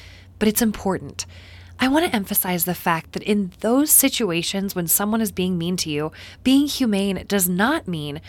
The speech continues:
just letting them treat you poorly, but it could mean standing up for yourself in a way that is still respectful and kind, telling that person that what they are doing is wrong and hurtful and that you don't deserve to be treated that way.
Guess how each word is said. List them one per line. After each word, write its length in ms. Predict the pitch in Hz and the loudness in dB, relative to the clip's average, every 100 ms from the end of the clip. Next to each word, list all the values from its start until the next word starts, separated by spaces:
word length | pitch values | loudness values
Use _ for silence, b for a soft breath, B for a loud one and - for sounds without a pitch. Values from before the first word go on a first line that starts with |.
| B - | B -2
just 240 | 190 - | 0 0
letting 360 | 160 160 220 214 | 0 0 0 0
them 120 | 185 | -2
treat 260 | - 190 | -2 -4
you 100 | 180 | -4
poorly, 560 | 175 185 196 151 143 - B B B | -6 -4 -2 -2 -8 -12 B B B
but 80 | 269 | 2
it 160 | 294 - | 2 0
could 320 | - 349 403 | 0 4 4
mean 380 | 277 180 175 - | 4 2 -2 -4
standing 500 | - - 247 262 247 | -2 0 0 0 -2
up 200 | - 226 | 0 0
for 120 | - 226 | 0 -2
yourself 600 | 175 156 - 147 147 - B B B | -2 -4 -4 -4 -6 -12 B B B
in 100 | 233 | 2
a 60 | 214 | 4
way 240 | 196 208 | 2 0
that 100 | 202 | 0
is 100 | 180 | 0
still 280 | - 202 196 | 0 0 0
respectful 580 | 170 - 185 190 - 214 | 0 -2 -4 -6 -4 -2
and 220 | 180 175 | -2 -6
kind, 480 | - 170 160 - - B B B | -6 -4 -4 -6 -14 B B B
telling 280 | 262 269 269 | 4 4 2
that 160 | 269 | -2
person 380 | - 233 233 254 | 0 0 0 0
that 80 | 220 | 0
what 160 | 208 | 0
they 100 | 277 | 0
are 80 | 320 | 2
doing 240 | 269 254 240 | 2 2 0
is 180 | 185 | 0
wrong 380 | 175 190 240 302 - B 180 | -2 0 -2 -4 -10 B -8
and 120 | 175 | -4
hurtful 540 | 320 370 - 165 156 B B B | -2 -2 -2 -2 -4 B B B
and 80 | 233 | 2
that 140 | 240 | 2
you 120 | 233 320 | 0 -2
don't 300 | 254 262 220 | 0 -2 0
deserve 400 | 202 175 196 208 | 0 0 -2 -4
to 80 | |
be 140 | 165 143 | -8 -8
treated 380 | - 190 196 - | -6 -2 -2 -2
that 200 | 135 - | -8 -6
way. 300 | 92 90 | -8 -8